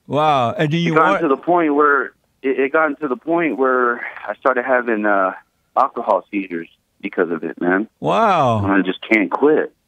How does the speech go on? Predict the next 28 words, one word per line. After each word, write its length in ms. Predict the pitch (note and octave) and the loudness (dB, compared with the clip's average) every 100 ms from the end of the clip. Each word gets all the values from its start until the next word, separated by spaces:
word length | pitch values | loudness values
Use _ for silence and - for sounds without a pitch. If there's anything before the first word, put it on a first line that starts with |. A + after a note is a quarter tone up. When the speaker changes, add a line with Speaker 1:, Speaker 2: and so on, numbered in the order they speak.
| _ _ - _ - | _ _ -20 _ -4
Speaker 1:
Do 60 | E3 | -2
you 200 | F3 E3 | 0 2
want 340 | A3 A2+ G#2+ | 4 4 4
to 60 | G2 | 2
Speaker 2:
And, 60 | - | 0
Speaker 1:
quit? 260 | - A#2 | 0 2
Speaker 2:
uh, 160 | A#2 A#2 - - _ _ _ _ _ _ _ _ _ - | 2 2 -2 -8 _ _ _ _ _ _ _ _ _ -2
of 140 | A2+ - | -2 0
course, 320 | G3 G#3+ - _ | 0 0 -2 _
of 100 | - | -6
course 240 | - - | -4 -2
I 80 | F2 | -4
do. 240 | E2 E2 - | -4 -6 -6
Speaker 1:
And 160 | D3+ D#3 | -4 -2
why? 440 | D3+ E3 C3+ A#2 A2 _ _ _ _ _ _ _ _ _ _ _ _ _ _ - - | 0 2 0 -2 -6 _ _ _ _ _ _ _ _ _ _ _ _ _ _ -20 -12
Speaker 2:
I 100 | - | -12
cu-, 460 | - - C3+ - - - - G#2 | -8 0 0 0 -10 -10 -18 -2
just 180 | C3+ C3 | 0 2
'cause 160 | C#3+ A2+ | 2 4
I, 120 | G#2+ | 4
I, 220 | F#2 A2 A2+ | 4 2 0
I 80 | A#2 | -2
can 180 | G#2+ | -2
tell, 320 | - A2+ A2+ - | 0 2 2 0
I, 300 | G#2 - F#2+ - | -2 -2 -4 0
I, 200 | G2+ - | -2 -2
I 60 | A2+ | -6
can 160 | G#2 | -6